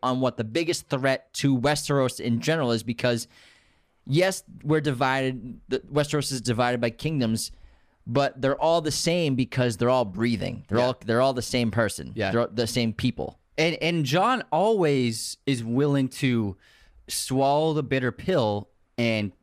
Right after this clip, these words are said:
Speaker 2: pay fealty to leaders over and over again, uh, which shows that, which shows his, his lack of desire for power. Like, first he becomes loyal to the Night's Watch, and then he bends the knee to, to Mance Rayder,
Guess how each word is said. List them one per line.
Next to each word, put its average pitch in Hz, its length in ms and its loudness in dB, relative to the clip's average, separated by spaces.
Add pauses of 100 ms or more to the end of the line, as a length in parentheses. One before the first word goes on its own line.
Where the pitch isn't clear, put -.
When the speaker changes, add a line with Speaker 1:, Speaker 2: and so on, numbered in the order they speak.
(240)
Speaker 2:
pay 139 220 0
fealty 127 680 -2
to 107 300 -2
leaders 101 640 -2
over 113 300 0
and 104 100 -2
over 110 260 -2
again, 87 380 -4 (640)
uh, - 80 -12 (160)
which 135 160 0
shows 147 340 0
that, 135 140 -2
which 147 160 0
shows 196 540 0
his, 117 320 -2
his 117 200 -2
lack 123 300 0
of 110 60 -10
desire 107 400 0
for 104 100 -8
power. 90 340 -2
Like, 92 260 -2 (420)
first 139 360 -2
he 143 60 -2
becomes 120 380 0
loyal 113 200 2
to 117 120 -2
the 107 80 2
Night's 107 280 -2
Watch, 90 320 -2
and 87 220 -2 (320)
then 117 400 0
he 120 220 -4
bends 117 300 -2
the 107 60 -6
knee 113 200 2
to, 107 300 -4
to - 140 -6
Mance 110 280 0
Rayder, 101 420 0